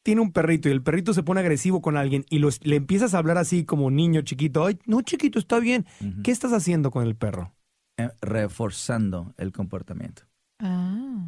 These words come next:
Speaker 1: O sea, le estás diciendo, "Está
Speaker 2: Pe-
Speaker 1: bien que seas agresivo".
Speaker 2: Eh, exactamente.
Speaker 1: Ujú.
Speaker 2: Eh, es que el perro no razona, ¿no? Eh, ha-, hay que tomar en cuenta lo que puede y no puede hacer. Yo no digo que el perro es menos que el humano o más que el humano, simplemente lo que él puede hacer.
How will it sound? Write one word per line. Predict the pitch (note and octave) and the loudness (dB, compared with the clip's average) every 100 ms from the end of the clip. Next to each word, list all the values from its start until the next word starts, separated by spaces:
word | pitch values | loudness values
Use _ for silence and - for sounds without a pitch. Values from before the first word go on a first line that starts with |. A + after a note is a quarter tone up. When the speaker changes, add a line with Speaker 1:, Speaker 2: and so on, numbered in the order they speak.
| D#3+ | -10
Speaker 1:
O | - | -2
sea, | C3+ | 0
le | |
estás | A#2 E3 | 2 2
diciendo, | F3 | 2
"Está | E3 G3 | 2 2
Speaker 2:
Pe- | F3+ | 4
Speaker 1:
bien | A#3 D#4 | 4 4
que | A3 | 2
seas | F3+ D3+ | 2 2
agresivo". | C#3+ A#2+ B2 G2+ F#2 _ _ - | 0 0 -2 -4 -6 _ _ -12
Speaker 2:
Eh, | - _ | -12 _
exactamente. | G#2+ - C2+ - D2 C2+ B1 - A#2 | -10 -8 -10 -10 -10 -8 -10 -16 -12
Speaker 1:
Ujú. | A2+ | -8
Speaker 2:
Eh, | A#2+ D3 | -6 -4
es | D#3+ | -2
que | A3+ | -2
el | |
perro | A3+ A3 G#3+ | -2 -2 0
no | F#3 | -2
razona, | E3 D#3 - F#2+ C#2+ - - | -2 -4 -4 -4 -6 -8 -8
¿no? | G2+ F3 | -6 -6
Eh, | - G#2 F2 | -4 -4 -4
ha-, | G#2 - | -4 -4
hay | A2 | -6
que | A2+ C3 | -4 -6
tomar | A#2+ A2+ A#2 | -2 -2 -2
en | A2+ | -2
cuenta | A2 A2 A2+ | -2 -4 -2
lo | G2 | -4
que | A2 | -6
puede | - D3+ E3+ D3 | -6 -4 -2 -2
y | |
no | C3+ A#2 | -2 -2
puede | A#2+ G2+ | -4 -4
hacer. | G2+ - - _ _ _ _ _ _ _ - | -6 -10 -14 _ _ _ _ _ _ _ -4
Yo | A#2 | -2
no | |
digo | C#3+ D3+ | 0 -2
que | C3 | -2
el | A2+ | -2
perro | B2+ B2+ | -2 -2
es | A2+ | 0
menos | A#2+ C3+ - | 0 -2 -4
que | C#3 | -4
el | |
humano | C3+ C3 D3 F3 _ - | -4 -4 -6 -10 _ -8
o | G2 | -6
más | G2+ - | -6 -6
que | A2+ | -4
el | |
humano, | G2+ G#2+ B2 | -2 -4 -4
simplemente | A2 G2+ G#2+ G#2+ A2+ - | -4 -2 -2 -2 -6 -6
lo | G#2 - | -6 -4
que | G#2 | -4
él | B2 | -4
puede | - A#2+ A2+ G#2 | -6 -4 -4 -4
hacer. | G2 - - | -8 -10 -12